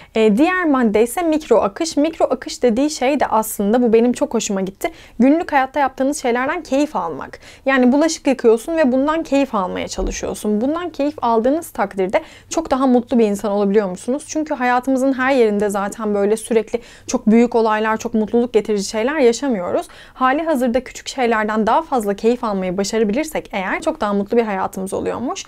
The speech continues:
Dokuzuncu maddede ise meditasyondan bahsedeceğim. Meditasyonla ilgili anlık tatil benzetmesi yapılmış ve bu gerçekten benim hoşuma gitti. Evde oturduğunuz yerde birdenbire bambaşka bir dünyaya gitmeniz ve zihninizi sakinleştirmenizden bahsediyor.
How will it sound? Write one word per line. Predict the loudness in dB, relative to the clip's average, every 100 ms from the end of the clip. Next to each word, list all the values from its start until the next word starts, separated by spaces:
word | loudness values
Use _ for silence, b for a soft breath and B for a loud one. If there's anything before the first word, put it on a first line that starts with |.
| 0
Dokuzuncu | 0 0 -4 -2
maddede | -2 0 2 2 2
ise | 0
meditasyondan | -2 0 0 -2 -4 -4 -2 0 0
bahsedeceğim. | -2 -4 -4 -2 -2 2
Meditasyonla | 0 -2 -6 -8 -6 -4 -2
ilgili | 0 2 0
anlık | 0 0 0 -2
tatil | -2 -2 0 0
benzetmesi | 0 -2 -2 -4 -4 -2
yapılmış | -2 -2 -2 0 2
ve | 2
bu | 2
gerçekten | 0 -2 -4 -6 -6
benim | -6 -4
hoşuma | -6 -2 0
gitti. | 0 -2 0
Evde | 2 4
oturduğunuz | 2 2 0 2 2 2 0
yerde | -2 -2 -4 B B B
birdenbire | 2 4 2 2 2
bambaşka | 2 2 2 0
bir | -2
dünyaya | 0 -4 -2 -2
gitmeniz | -2 -2 -4 0
ve | 2
zihninizi | 2 2 2 2 0
sakinleştirmenizden | -4 -6 -4 -4 -4 -6 -6 -6 -8 -6 -4
bahsediyor. | -4 -4 -2 -4